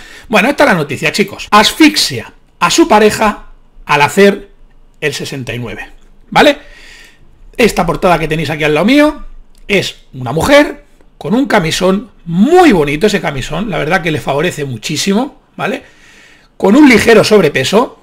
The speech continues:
cuidado, que aquí el Menda <laughs> me sobran kilos por todos lados, cuidado, eh, mira. O sea que no, y aquí porque estoy todo el día, eh, grabo los vídeos así, "Hola, ¿cómo estáis, familia?", para que no se me vea la papada, pero si yo me des-, me relajo, que estoy en mi día a día, estoy así.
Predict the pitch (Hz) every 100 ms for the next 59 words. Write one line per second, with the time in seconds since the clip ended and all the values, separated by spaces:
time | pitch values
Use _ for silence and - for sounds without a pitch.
0 | _ - 127 147 233 254 127 104 - 147
1 | - 131 131 135 143 135 131 - - 208
2 | - - - 143 143 127 160 127 127 135
3 | 131 131 180 220 - - 147 147 143 -
4 | 127 - _ _ - - - - - -
5 | - - 127 131 123 127 135 135 127 135
6 | - 135 131 139 156 170 165 160 156 160
7 | 160 165 - - - - - - 151 151
8 | 156 160 170 170 139 175 165 180 170 165
9 | - 165 175 170 185 190 175 156 151 147
10 | 135 135 135 196 185 143 135 139 139 165
11 | 165 - 160 165 156 143 147 160 - 190
12 | - - - - - 135 - 165 165 165
13 | 165 170 196 - - 185